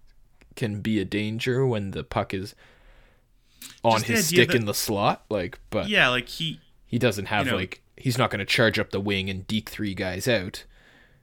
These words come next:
Speaker 1: sort
Speaker 2: Or
Speaker 1: of
Speaker 2: even
Speaker 1: thing.
Speaker 2: just that, like, the idea that sort of, like, McDavid is maybe more of, like,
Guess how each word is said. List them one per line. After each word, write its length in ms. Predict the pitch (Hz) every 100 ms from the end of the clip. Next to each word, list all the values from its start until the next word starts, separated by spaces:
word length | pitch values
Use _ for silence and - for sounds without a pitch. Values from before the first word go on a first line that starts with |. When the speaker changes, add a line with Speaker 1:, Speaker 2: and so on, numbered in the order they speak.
| _ _
Speaker 1:
sort 260 | - -
Speaker 2:
Or 60 | 180
Speaker 1:
of 20 | 220
Speaker 2:
even 140 | 208
Speaker 1:
thing. 20 |
Speaker 2:
just 200 | 180 185
that, 100 | 180
like, 200 | 147 139
the 100 | 139
idea 280 | 123 107 117
that 140 | 110
sort 180 | - 120
of, 140 | 107 104
like, 240 | - - _ _ _ -
McDavid 640 | 127 127 - 156 160 156
is 240 | 143 127 -
maybe 320 | 131 120 120
more 240 | 117 113
of, 180 | 110 -
like, 240 | 104 95